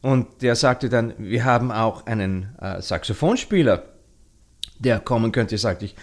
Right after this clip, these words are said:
„Bring ihn her.“ Dann sagte ich, „Aber das klingt ein bisschen, äh, eigenartig, wir brauchen einen Bass“, sagt, sagt Kevin zu mir. „Kein Problem, wir haben auch einen Bassspieler, der kommt auch.“ Und, äh, dann sage ich, „Ich kann aber das Schlagzeug spielen.“ „Auch kein Problem.“ Und dann hatten wir ein Quartett.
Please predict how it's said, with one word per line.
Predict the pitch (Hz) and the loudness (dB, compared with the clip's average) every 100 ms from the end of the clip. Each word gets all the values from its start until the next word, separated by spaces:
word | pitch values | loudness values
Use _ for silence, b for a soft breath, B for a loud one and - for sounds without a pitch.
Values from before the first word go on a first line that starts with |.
| - | -2
„Bring | 196 165 | 2 4
ihn | 117 | 4
her.“ | 113 95 95 B B - | 2 0 0 B B 0
Dann | 151 139 127 B B B - | 4 6 2 B B B -4
sagte | - 123 131 | 2 2 0
ich, | 131 | 2
„Aber | 143 151 | 4 4
das | 147 | 2
klingt | - 175 180 | 2 2 2
ein | 165 | 0
bisschen, | 170 170 160 - - - - - | 0 2 -2 -4 -20 -20 -20 -10
äh, | 135 131 | -6 4
eigenartig, | 147 156 165 135 139 131 | 4 6 4 2 2 0
wir | 139 | 0
brauchen | 143 139 151 | 4 4 4
einen | 135 120 | 2 2
Bass“, | 139 147 - | 4 4 2
sagt, | 127 - - | 0 -4 -8
sagt | - 135 - | -2 -2 -2
Kevin | - 131 127 | 0 0 0
zu | 127 | -4
mir. | 117 | -6
„Kein | 110 175 | 0 2
Problem, | 160 156 156 151 | 2 2 4 2
wir | 147 | 2
haben | 135 | 0
auch | 143 | -2
einen | 135 123 | -2 0
Bassspieler, | 131 139 - - 104 - B B | 0 0 -4 -2 -2 -2 B B
der | 143 | 0
kommt | 139 143 139 | 2 2 2
auch.“ | 110 113 - | 0 0 -2
Und, | 139 135 113 - B B - | -2 0 -2 -10 B B -2
äh, | 131 127 123 123 | 4 4 4 0
dann | 131 | 0
sage | 139 131 | 2 0
ich, | 143 | 0
„Ich | 165 | -2
kann | - 196 | 4 4
aber | 180 156 | 4 2
das | 156 | 0
Schlagzeug | 156 147 139 - 156 | 0 0 0 0 -2
spielen.“ | - 180 202 294 - _ - - - | -2 0 0 -2 -8 _ -20 -20 -6
„Auch | 98 110 | -4 0
kein | 151 147 | 0 0
Problem.“ | 165 156 185 254 - | 0 0 0 0 -4
Und | 143 | -2
dann | 139 151 | 2 2
hatten | 143 160 | 2 2
wir | 147 | -2
ein | 139 | 0
Quartett. | 156 143 113 - | -2 0 -2 -2